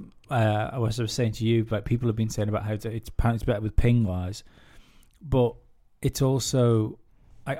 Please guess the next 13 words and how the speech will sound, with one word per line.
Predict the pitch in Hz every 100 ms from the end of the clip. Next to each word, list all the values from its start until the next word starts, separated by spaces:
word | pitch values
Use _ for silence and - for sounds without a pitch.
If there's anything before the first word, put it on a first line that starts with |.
| 123
I |
don't | 117 147 165
want | 147 131 131
to | -
buy | 110 123 123
a | 107
crap, | - - 123 110 - - - - - - - _ _ _ - _ -
um, | 113 107 107 107 104 101 - -
overpriced | 123 123 117 - 117 104 101 95 - - - _ _ _ - _ _ -
controller | - 110 131 127
for | 110 107
my | 110 135
iPad. | 123 123 117